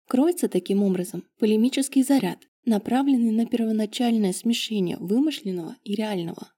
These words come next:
каковое и лежит в основе практики дискурса романиста. Последний, притязая на фантазм как продукт своей фантазии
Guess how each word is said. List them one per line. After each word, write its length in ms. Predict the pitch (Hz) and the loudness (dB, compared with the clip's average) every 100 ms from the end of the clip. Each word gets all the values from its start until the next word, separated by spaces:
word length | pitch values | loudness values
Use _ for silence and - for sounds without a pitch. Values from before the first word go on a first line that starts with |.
| _ _ - | _ _ -8
каковое 500 | 214 214 208 233 226 | -4 0 2 2 2
и 220 | - 240 | 2 2
лежит 400 | 254 247 254 - | 4 4 0 0
в 40 | |
основе 380 | 185 - 202 180 | -4 -2 -2 -2
практики 720 | 165 175 262 - 196 - - _ _ 208 | -4 -4 -4 -4 -8 -8 -16 _ _ -6
дискурса 640 | 196 220 - 226 - - - | -4 -4 -4 -6 -8 -16 -4
романиста. 680 | 202 196 214 190 175 - - _ _ _ _ _ _ _ _ _ _ _ - | 0 2 2 0 -2 -10 -16 _ _ _ _ _ _ _ _ _ _ _ -12
Последний, 680 | 220 - 214 277 233 180 - _ _ _ | -10 -4 0 0 0 -4 -10 _ _ _
притязая 500 | - 196 247 233 214 | -6 -4 -2 0 2
на 140 | 185 190 | 0 -2
фантазм 500 | 233 247 196 - 190 | -2 -2 -4 -6 -10
как 260 | - 202 | -8 -8
продукт 480 | - 233 233 233 - | -6 -2 0 -2 -4
своей 280 | - 214 196 | -4 -2 0
фантазии 720 | 214 233 233 180 - - - | 0 -2 0 -2 -4 -10 -12